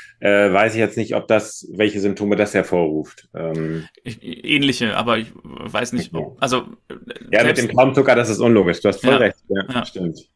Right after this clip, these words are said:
Speaker 2: Später in der Klinik sind Lorenz und Christian wieder im Zimmer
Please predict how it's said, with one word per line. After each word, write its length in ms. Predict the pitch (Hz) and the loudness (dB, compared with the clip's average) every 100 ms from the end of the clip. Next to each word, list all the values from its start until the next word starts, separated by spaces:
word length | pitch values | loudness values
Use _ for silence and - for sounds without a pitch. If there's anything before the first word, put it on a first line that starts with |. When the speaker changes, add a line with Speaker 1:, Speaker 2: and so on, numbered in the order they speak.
| _ - | _ -6
Speaker 2:
Später 300 | - 196 196 | 0 2 2
in 60 | 170 | 2
der 100 | 156 | 0
Klinik 360 | 165 165 156 | 0 -2 -2
sind 200 | - 131 | -2 -2
Lorenz 280 | 127 127 120 | 0 -2 -2
und 120 | 113 | -6
Christian 340 | 120 117 120 113 | -6 -6 -4 -4
wieder 300 | 113 107 - | -6 -8 -8
im 260 | 113 107 104 - - - - _ _ | -8 -8 -12 -18 -20 -20 -20 _ _
Zimmer 560 | - 143 139 131 131 | -4 0 4 4 2